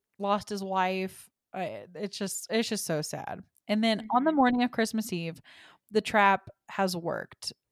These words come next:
Speaker 1: Pietari notices that the bait is gone. And so they run out there thinking it's going to be a wolf, but there is a frail, naked old man trapped in it.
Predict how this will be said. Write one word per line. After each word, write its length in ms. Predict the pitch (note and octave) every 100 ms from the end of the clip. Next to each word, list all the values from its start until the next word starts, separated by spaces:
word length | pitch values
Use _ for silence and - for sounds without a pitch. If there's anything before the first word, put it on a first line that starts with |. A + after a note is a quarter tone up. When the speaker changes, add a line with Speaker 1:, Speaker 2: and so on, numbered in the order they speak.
| _ -
Speaker 1:
Pietari 640 | G#3+ G3+ A3+ G#3 G3+ G3
notices 720 | G3 F#3 F#3 F3+ F#3+ F3+ F3 -
that 600 | E3 D#3+ D3+ D#3 - - - - _ -
the 100 | F#3+
bait 300 | E3+ G3 F#3
is 160 | E3+ E3+
gone. 420 | - G#2 A2+ F#3 _ - - -
And 180 | F#3+ G3
so 180 | G#3 G3+
they 120 | G3
run 340 | F#3+ G#3 A#3+
out 180 | A#3 G#3+
there 180 | G#3+ G#3
thinking 300 | - G3+ G3+
it's 140 | G3
going 200 | - F#3
to 80 | F3+
be 140 | - E3+
a 80 |
wolf, 460 | E3 E3+ D#3 D3+ - _ E3 -
but 360 | E3+ D#3 B2 - -
there 220 | F3 F3
is 340 | - F3 E3+
a 280 | - D#3+ D3+
frail, 600 | C#3 - F#3+ F#3+ F#3 F#3
naked 360 | F3 E3+ E3 E3+ -
old 240 | F3 E3
man 380 | D#3+ C#3 C3+ -
trapped 420 | - D3+ F2 -
in 120 | -
it. 180 | D#2 D#2